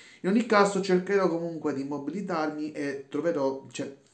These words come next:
in ogni caso comunque <clears throat> ho dovuto rimuovere il tra-, il trailer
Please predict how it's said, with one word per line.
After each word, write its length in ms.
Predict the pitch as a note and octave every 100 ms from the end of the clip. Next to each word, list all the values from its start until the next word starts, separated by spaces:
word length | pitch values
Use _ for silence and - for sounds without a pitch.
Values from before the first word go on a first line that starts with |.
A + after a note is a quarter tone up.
| _
in 120 | D3
ogni 120 | D#3
caso 200 | D3+ F#3
comunque 480 | D#3 D3+ C3 C3 - -
<clears throat> 0 |
ho 1160 | A3+ G#3+ F3 C3 A#2 - _ _ _ - -
dovuto 160 | D3 D#3
rimuovere 340 | D3+ E3 D#3
il 180 | D#3 D3+
tra-, 380 | - D3+ C#3 B2+
il 140 | D3+
trailer 600 | - C#3+ C#3+ C3+ C3+ C3+